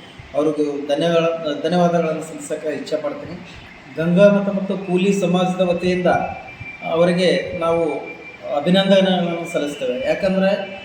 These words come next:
ಯಾವತ್ತೂ ಸಹಿತ ಅವರಿಗೆ, ಆ, ಬೆನ್ನೆಲುಬಾಗಿ ನಿಂತೇವೆ ಅಂತಕ್ಕಂಥ ಒಂದು ಮಾತನ್ನು ಹೇಳಕ್ಕೆ ಇಚ್ಛೆ ಪಡ್ತೇನೆ. ಕಾರ್ಯಕ್ರಮದ ಅಧ್ಯಕ್ಷ ಸ್ಥಾನವನ್ನು ಅಲಂಕರಿಸಿ ಮಾತನಾಡಿದಂಥ ಕುಮಾರಿ ಲಲಿತಾ ಅನುಪೂರ್ ಮೇಡಮ್ ಅವರು,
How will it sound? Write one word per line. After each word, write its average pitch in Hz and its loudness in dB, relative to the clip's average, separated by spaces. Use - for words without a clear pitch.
ಯಾವತ್ತೂ 196 4
ಸಹಿತ 196 2
ಅವರಿಗೆ, 175 2
ಆ, 135 -2
ಬೆನ್ನೆಲುಬಾಗಿ 185 6
ನಿಂತೇವೆ 175 0
ಅಂತಕ್ಕಂಥ 170 -2
ಒಂದು 156 -2
ಮಾತನ್ನು 175 2
ಹೇಳಕ್ಕೆ 170 2
ಇಚ್ಛೆ 170 0
ಪಡ್ತೇನೆ. 160 -4
ಕಾರ್ಯಕ್ರಮದ 196 2
ಅಧ್ಯಕ್ಷ 180 0
ಸ್ಥಾನವನ್ನು 165 -2
ಅಲಂಕರಿಸಿ 170 0
ಮಾತನಾಡಿದಂಥ 165 -4
ಕುಮಾರಿ 160 -4
ಲಲಿತಾ 165 0
ಅನುಪೂರ್ 165 -4
ಮೇಡಮ್ 156 -2
ಅವರು, 156 -2